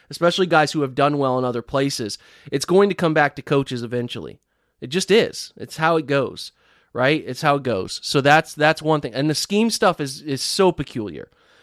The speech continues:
You know, they, they like to, they're playing these wide nine defensive ends to try to take away lateral run game. Now, granted, Atlanta didn't care. Like, with, with both those guys out, Atlanta did whatever they wanted to in run game. They, they, they determined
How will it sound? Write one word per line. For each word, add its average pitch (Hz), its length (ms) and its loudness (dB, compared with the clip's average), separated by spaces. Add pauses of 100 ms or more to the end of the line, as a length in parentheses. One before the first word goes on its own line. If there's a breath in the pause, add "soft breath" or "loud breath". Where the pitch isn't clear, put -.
(140 soft breath)
You 147 140 0
know, 143 160 4
they, 147 220 2
they 165 240 4
like 185 260 4
to, 147 300 2 (640)
they're 180 180 2
playing 190 280 2
these 147 160 2
wide 165 440 4
nine 196 260 2
defensive 170 480 -4
ends 135 300 0
to 139 100 -10
try 143 140 0
to 135 80 -2
take 165 260 -2
away 180 180 4
lateral 151 440 4
run 147 240 0
game. 131 180 -2
Now, 135 220 0
granted, 143 580 2
Atlanta 143 500 2 (220)
didn't 143 220 0
care. 135 400 0
Like, 123 200 -4
with, 131 220 -2
with 127 260 -4
both 160 220 2
those 165 220 2
guys 143 300 2
out, 143 340 4 (280 soft breath)
Atlanta 151 360 4
did 139 120 2
whatever 131 280 0
they 123 100 -4
wanted 123 360 -4
to 117 140 -4
in 113 120 -4
run 113 200 -4
game. 80 300 -12
They, 143 140 -2
they, 135 240 -2
they 135 180 2
determined 131 640 -2